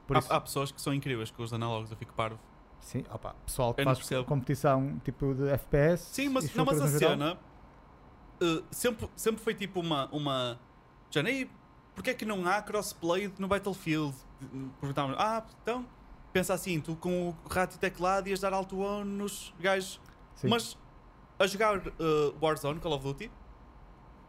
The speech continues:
Speaker 2: éramos, eh, eu e mais dois amigos. E eu não sabia, todo o tempo que tivemos a jogar,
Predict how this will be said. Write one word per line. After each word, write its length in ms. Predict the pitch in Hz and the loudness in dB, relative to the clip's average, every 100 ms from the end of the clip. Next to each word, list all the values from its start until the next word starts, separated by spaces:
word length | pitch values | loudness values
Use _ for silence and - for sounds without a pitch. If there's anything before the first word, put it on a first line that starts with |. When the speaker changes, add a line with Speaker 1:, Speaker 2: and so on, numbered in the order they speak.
| - | 0
Speaker 2:
éramos, 300 | 165 170 160 | 2 2 0
eh, 160 | - 151 | 2 4
eu 120 | 170 | 4
e 40 | 185 | 4
mais 160 | 185 | 2
dois 140 | 175 170 | 0 -2
amigos. 360 | 143 113 - - - - - | -2 -2 -8 -16 -20 -20 -2
E 80 | 156 | 2
eu 100 | 151 | 4
não 160 | 208 | 2
sabia, 380 | 208 175 135 131 | 0 -2 0 -2
todo 240 | - 190 202 | 0 0 0
o 40 | |
tempo 220 | - 143 | -2 -2
que 60 | - | -2
tivemos 260 | 135 139 | -2 -2
a 40 | 135 | -2
jogar, 280 | 127 113 | 0 0